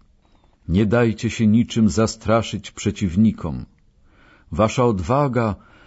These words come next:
będzie dla nich zapowiedzią zagłady, a dla was ocalenia. Ocalenia przez Boga. Chrystus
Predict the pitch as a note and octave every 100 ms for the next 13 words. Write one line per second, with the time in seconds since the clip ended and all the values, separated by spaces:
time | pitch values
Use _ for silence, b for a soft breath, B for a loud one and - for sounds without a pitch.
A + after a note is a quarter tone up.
0 | b - D2 B2 C#3 B2+ G#2 A#2+ C#3 C#3
1 | G#2 A2+ A#2 A#2 A#2 D#3+ D3 C3 - A2+
2 | D#2+ G2 D#3+ C#3 D#2 C2+ - _ _ _
3 | _ _ - G#2 G2+ A2+ E3 D#3 C#3+ -
4 | - _ - B2+ - C3+ G#2+ F2 C#2 B1+
5 | A#1+ _ _ _ _ _ _ _ _ _
6 | F#2+ - F#2+ F#2 G2+ F2+ F#2 F2 b b
7 | b b - E2+ B1+ C#2+ G2 E2 C#2+ -
8 | - _ _ _ _ _ _ - C#3+ C3+
9 | - C#3 B2